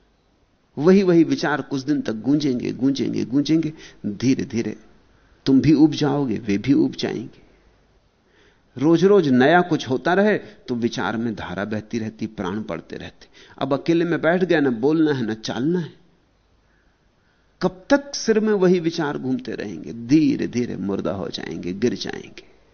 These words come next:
सूखे पत्तों की तरह झड़ जाएंगे। नए पत्ते तो अब आते नहीं, पुराने पत्ते एक बार झड़ गए तो मन निर्विचार हो जाएगा। उस दशा का नाम ही ध्यान है।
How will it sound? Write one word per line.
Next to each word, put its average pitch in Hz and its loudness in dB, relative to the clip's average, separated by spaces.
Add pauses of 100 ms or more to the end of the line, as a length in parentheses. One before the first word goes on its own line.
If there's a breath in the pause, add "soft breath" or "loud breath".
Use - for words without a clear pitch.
(440 loud breath)
सूखे - -2
पत्तों - -4
की 98 -4
तरह 85 -8
झड़ 95 -8
जाएंगे। - -14 (360 loud breath)
नए 151 4
पत्ते 131 -4
तो - -8
अब 98 -4
आते 92 -4
नहीं, 98 -6 (300 soft breath)
पुराने 110 -2
पत्ते 101 -6
एक 101 -6
बार 90 -10
झड़ 90 -6
गए 87 -4
तो 85 -10
मन 90 -6
निर्विचार 87 -6
हो 95 -10
जाएगा। - -14 (340 loud breath)
उस - 0
दशा 87 -6
का 95 -6
नाम 95 -2
ही 110 -4
ध्यान 95 -4
है। - -18